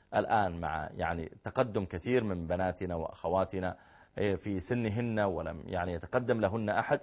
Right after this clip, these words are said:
لا ينبغي للفتاة أن تتشدد في ذلك. آه، بل إذا أتاها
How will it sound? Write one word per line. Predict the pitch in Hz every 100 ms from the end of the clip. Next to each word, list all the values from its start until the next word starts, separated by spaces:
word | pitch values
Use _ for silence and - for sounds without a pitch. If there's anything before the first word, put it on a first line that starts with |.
| - - - -
لا | 107 131
ينبغي | 151 127 113
للفتاة | 98 104 95 123 120 -
أن | 104
تتشدد | 92 92 127 117 117
في | -
ذلك. | 76 78 - - _ _ _ _ _ -
آه، | 87 85
بل | 92 120 92
إذا | - 107 101
أتاها | 98 127 107 90 -